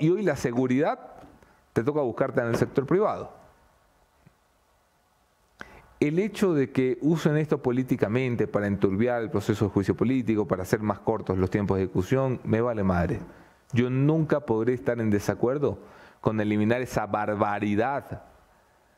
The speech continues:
que hicieron aliados con el correísmo, el gobierno, que no se me hagan los locos, para clavarle a la clase media la factura.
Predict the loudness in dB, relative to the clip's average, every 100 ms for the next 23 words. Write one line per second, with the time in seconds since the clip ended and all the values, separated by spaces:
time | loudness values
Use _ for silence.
0 | _ 0 0 0 -2 -2 -2 -4 -2 -2
1 | -2 -2 -2 -2 -2 -2 -2 -4 -6 -8
2 | -16 -4 0 2 2 0 -4 0 0 2
3 | 0 0 2 2 0 -2 -10 -12 -20 _
4 | _ _ _ _ _ _ _ _ -4 -2
5 | -2 -2 0 -2 -2 -2 0 -2 -2 -2
6 | 0 0 0 0 -2 -2 -2 -2 -4